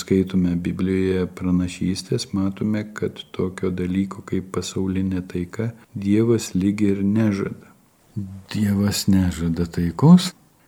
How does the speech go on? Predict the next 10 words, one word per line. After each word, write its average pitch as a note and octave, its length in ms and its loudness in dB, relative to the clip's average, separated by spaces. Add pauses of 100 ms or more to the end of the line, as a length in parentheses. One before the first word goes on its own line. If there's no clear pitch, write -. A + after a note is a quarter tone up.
(600)
Ar F#2+ 80 -2
Dievui F#2+ 960 4 (160)
patinka, F#2+ 480 0
kad F2+ 240 -2
žmonės F#2+ 420 2
kariauja F2+ 600 0
ir - 20 -2
žudo F#2+ 320 -2
vieni A#2 320 0
kitus? C3+ 540 -6